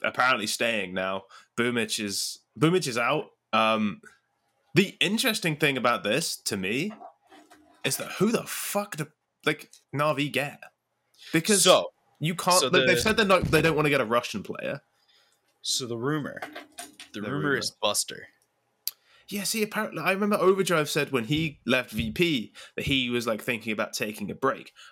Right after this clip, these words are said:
Speaker 1: Obviously, if Na'Vi come calling,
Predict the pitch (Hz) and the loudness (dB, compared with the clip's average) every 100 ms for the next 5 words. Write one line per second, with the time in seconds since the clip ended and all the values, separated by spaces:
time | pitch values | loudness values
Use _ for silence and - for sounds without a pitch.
0 | _ - 196 170 165 143 151 131 117 110 | _ 2 2 4 2 2 2 2 0 -4
1 | _ - _ - 120 - 135 143 131 160 | _ -20 _ 0 0 2 2 4 6 4
2 | 156 135 113 117 113 113 107 101 | 4 -2 -2 0 2 0 -2 -6